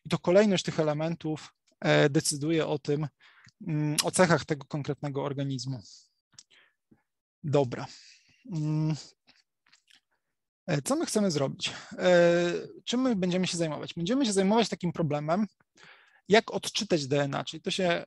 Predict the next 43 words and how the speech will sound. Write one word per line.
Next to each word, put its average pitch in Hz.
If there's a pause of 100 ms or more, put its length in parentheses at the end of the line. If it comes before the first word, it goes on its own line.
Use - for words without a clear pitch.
(180)
mówi, 170 (300)
jak 190 (180)
sekwencjonować 185
D 147
N 143
A, 131
czyli 165
możemy 196
sobie 175
wyobrazić, 147
że 156
mamy 175 (340)
jakieś 160
próbki -
D 151
N 139
A 135
pobrane, 147 (880)
no, 151
od 147
organizmu, 147
no 247
to 226
D 208
N 196
A 208
znajduje 190
się 190
we 175
wszystkich -
naszych 185
komórkach, 190
więc 147
pobranie 165
samych 151
tych -
próbek 151
nie 165
jest 151
jakieś, - (640)
e, 151
szczególnie 151
trudne, 151